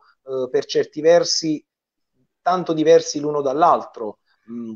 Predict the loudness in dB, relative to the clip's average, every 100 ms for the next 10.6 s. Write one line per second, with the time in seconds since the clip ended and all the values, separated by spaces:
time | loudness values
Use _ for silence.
0 | -14 -10 -10 -12 -14 -16 -12 -4 -2 -2
1 | -4 -8 -4 -4 -6 -10 -10 -14 -16 -14
2 | -8 -8 -6 -8 -4 -6 -6 -14 _ -10
3 | -10 -8 -10 -10 -16 -14 -8 -8 -6 -8
4 | -8 -10 -14 -16 _ _ -12 -10 -8 -8
5 | -4 -2 -2 -4 -4 -6 -6 -20 _ -10
6 | -6 -6 -6 -6 -4 -4 -6 -6 -4 -4
7 | -2 -2 -2 -2 -2 -4 -6 -10 -14 -6
8 | -4 -4 -4 -6 -6 -8 -8 -8 -8 -10
9 | -18 _ _ _ -6 -4 -4 2 2 2
10 | -2 -2 -6 -4 -4 -4